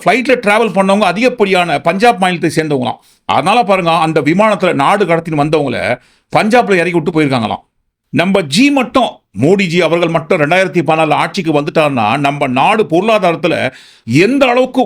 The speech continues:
முன்னேறும்னா வெளிநாட்டுல இருக்கிறவங்களாம் நம்ம நாட்டுல வந்து பிச்சை எடுப்பாங்க, கால் டாக்ஸி ஓட்டுவாங்கன்ற ரேஞ்சில முன்னேறும்னு சொன்னாங்க இல்லைங்களா? கண்டிப்பா முன்னேறி இருக்கு. அதுவும் சாதாரணமான முன்னேற்றம் கிடையாது, யாருமே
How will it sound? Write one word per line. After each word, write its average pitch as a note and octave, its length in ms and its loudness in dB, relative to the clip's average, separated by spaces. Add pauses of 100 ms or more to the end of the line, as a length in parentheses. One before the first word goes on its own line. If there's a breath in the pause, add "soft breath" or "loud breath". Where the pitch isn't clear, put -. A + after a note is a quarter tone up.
முன்னேறும்னா G3 540 2 (680 soft breath)
வெளிநாட்டுல A#3+ 560 2
இருக்கிறவங்களாம் A#3 520 2
நம்ம F#3+ 280 0
நாட்டுல A#3+ 320 0
வந்து A3 180 0 (120)
பிச்சை G3+ 400 0
எடுப்பாங்க, G3+ 440 0
கால் G#3 240 0
டாக்ஸி G3+ 240 -4 (100)
ஓட்டுவாங்கன்ற F3+ 640 2
ரேஞ்சில G#3+ 340 2 (420 soft breath)
முன்னேறும்னு G#3 560 2
சொன்னாங்க F3+ 280 0
இல்லைங்களா? C#3 360 0 (380)
கண்டிப்பா A3+ 400 2
முன்னேறி A#3 400 2
இருக்கு. E3 200 -2 (380)
அதுவும் G#3 240 -2
சாதாரணமான A3 480 2
முன்னேற்றம் F#3 360 0
கிடையாது, C3 300 -2 (360)
யாருமே A3 500 2